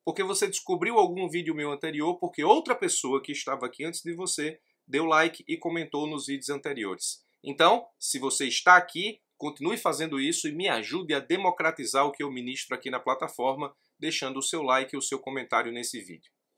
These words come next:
Vamos para mais uma questão de constitucional, vamos para o estudo reverso mais uma vez, que é o estudo dos pontos principais que são cobrados em prova a partir daquilo que nós encontramos nas questões.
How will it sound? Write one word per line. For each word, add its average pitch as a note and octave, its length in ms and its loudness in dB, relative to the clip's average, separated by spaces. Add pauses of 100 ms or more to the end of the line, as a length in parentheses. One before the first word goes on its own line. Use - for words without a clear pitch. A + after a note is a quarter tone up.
(280)
Vamos E3+ 300 2
para E3 260 6
mais D#3+ 680 6
uma E3+ 260 2
questão F#3 800 0
de D3+ 160 -8
constitucional, A#2+ 920 0 (280)
vamos C3+ 320 -2
para D3 100 -6
o C#3+ 60 0
estudo F3+ 380 -2
reverso D3 640 2
mais A2+ 240 0
uma G2+ 200 -2
vez, C3 420 -4 (220)
que D3 100 0
é - 20 4
o D3+ 80 4
estudo D#3+ 400 -4
dos C#3 220 -2
pontos A#3 260 2
principais C3+ 540 -2
que B2+ 80 -10
são C3+ 160 -2
cobrados A#2+ 420 0
em C#3 80 -6
prova F3 440 2
a D#3+ 100 6
partir E3 240 2
daquilo E3 300 -8
que D#3+ 100 -14
nós D#3+ 320 -4
encontramos D3 640 -6
nas F3+ 300 0
questões. - 840 -4